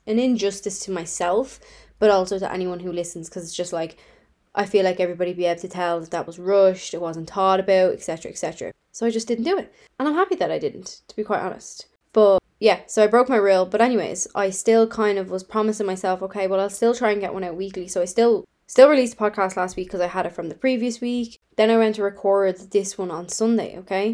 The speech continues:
It's like, okay, I'll record this, or I think it was Saturday, actually. I was like, okay, I'll, I'll get ahead of this now and I'll, I'll record it. And I knew what I wanted to speak about. So yes, I knew what I wanted to speak about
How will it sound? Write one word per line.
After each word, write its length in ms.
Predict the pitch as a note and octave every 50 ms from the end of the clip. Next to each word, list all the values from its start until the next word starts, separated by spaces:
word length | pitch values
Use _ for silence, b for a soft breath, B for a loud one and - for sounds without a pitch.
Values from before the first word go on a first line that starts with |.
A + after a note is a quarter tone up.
| A3+
It's 180 | A3 A3 - -
like, 160 | E3 D#3 - -
okay, 280 | - F#3 - F#3 F3+
I'll 80 | - -
record 380 | F#3+ F#3+ - - A3 G#3 G3
this, 180 | G3 G3+ G3 - - -
or 240 | G3 F#3+ F3+ - - -
I 60 | A3
think 100 | G#3 A3+
it 60 | A3+
was 100 | G3+ G3
Saturday, 280 | - G3+ F#3 F3 F3 E3+
actually. 340 | - F#3 - - G3+ G#3 -
I 320 | - - - - - _ _
was 100 | A3+ G#3
like, 100 | G#3 G#3
okay, 260 | G#3 G3 G3+ G3+ G3
I'll, 160 | F#3 F3+ - -
I'll 120 | - F#3
get 160 | F#3+ F#3+ F3+
ahead 200 | F#3 G3 G3+ G3
of 60 | G3+ G#3
this 220 | G#3 F#3+ F#3+ -
now 260 | G3+ F#3 F#3 F3+ F3+
and 80 | E3+ F3
I'll, 160 | F3 F3+ -
I'll 140 | - E3+ E3+
record 380 | F3 F3 F3 - G3+ G3+ F#3+ F3
it. 80 | -
And 80 | - F3+
I 40 | F3+
knew 200 | G3 G3+ A3+ A3
what 100 | G#3+ D#3
I 60 | F3
wanted 260 | F#3 F3+ F3+ F#3 - - - - - _ _ _ -
to 160 | - A3 F#3+
speak 280 | F#3+ - - C4+ C4 C4
about. 220 | B3 C4 B3+ - -
So 160 | - - C4
yes, 180 | A#3+ A3+ G3+ -
I 120 | F#3 G3
knew 220 | G#3 G#3+ A3 A#3+ B3+
what 100 | B3 A3
I 20 |
wanted 260 | G#3+ G#3+ G#3 G#3 -
to 60 | - -
speak 320 | - - A3+ A3+ G#3+ A3+
about 320 | G3+ E3+ D#3+ E3 F#3+ G#3+